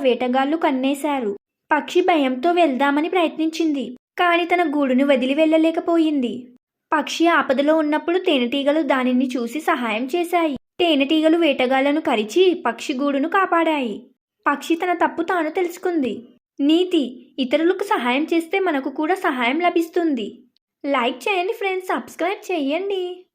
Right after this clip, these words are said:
రెండు బాతులు మరియు తాబేలు కథ. ఒక నది ఒడ్డున ఒక తాబేలు ఉండేది. దానికి రెండు బాతులు స్నేహితులు. ఒకరోజు నదిలో నీళ్లు ఎండిపోయాయి. అప్పుడు రెండు బాతులు వేరే నదిలోకి వెళ్దామని తాబేలుకు చెప్పాయి. తాబేలు కూడా వాటితో వెళ్ళాలనుకుంది.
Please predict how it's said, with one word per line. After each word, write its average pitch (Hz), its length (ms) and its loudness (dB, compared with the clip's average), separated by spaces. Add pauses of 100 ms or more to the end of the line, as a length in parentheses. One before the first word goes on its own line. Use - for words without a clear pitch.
(240)
రెండు 349 260 0
బాతులు 285 440 2
మరియు 330 280 2
తాబేలు 294 460 2
కథ. 359 220 -2 (640)
ఒక 370 160 0
నది 294 320 2
ఒడ్డున 359 380 2
ఒక 403 180 -2
తాబేలు 254 420 2
ఉండేది. 359 460 2 (140)
దానికి 247 320 0
రెండు 262 260 0
బాతులు 240 440 0
స్నేహితులు. 330 580 -2 (480)
ఒకరోజు 359 440 2
నదిలో 277 360 4
నీళ్లు 285 340 2
ఎండిపోయాయి. 302 760 0 (280)
అప్పుడు 359 260 2
రెండు 254 340 0
బాతులు 240 380 0 (320)
వేరే 262 380 2
నదిలోకి 320 440 2
వెళ్దామని 254 520 0
తాబేలుకు 254 540 0
చెప్పాయి. 330 500 -2 (220)
తాబేలు 285 500 2
కూడా 330 160 6
వాటితో 294 420 0
వెళ్ళాలనుకుంది. 320 880 0